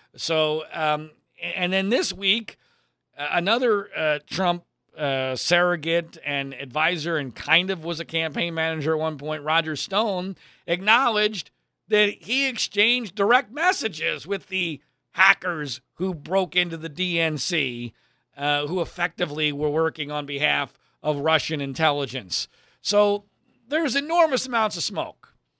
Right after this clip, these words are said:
Uh, but I still haven't seen the real fire yet. And, and in a weird way,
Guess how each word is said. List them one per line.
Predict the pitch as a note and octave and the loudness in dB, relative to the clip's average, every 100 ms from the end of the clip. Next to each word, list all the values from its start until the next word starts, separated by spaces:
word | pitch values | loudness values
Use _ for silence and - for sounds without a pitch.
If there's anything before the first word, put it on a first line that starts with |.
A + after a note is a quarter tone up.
| _ _ _ _ _ _ _ _ _ | _ _ _ _ _ _ _ _ _
Uh, | - F#3+ _ _ _ | -20 _ _ _ _
but | - | -2
I | D4 | 2
still | G4 - E4 | 2 4 6
haven't | D#4 B3+ | 6 4
seen | - C4 A#3 | -2 -2 0
the | G3 | 0
real | A3+ G#3 | 2 2
fire | - C4 G#3 D3 | 2 0 2 -2
yet. | C3+ C3 | -4 -2
And, | F3+ F#3+ - | -2 -2 -6
and | G#3 G#3 | -6 -2
in | G3+ | -2
a | G3+ | -2
weird | C#4 E4 E4 C#4 | 0 2 2 2
way, | G3 F#3+ F#3+ | 2 2 2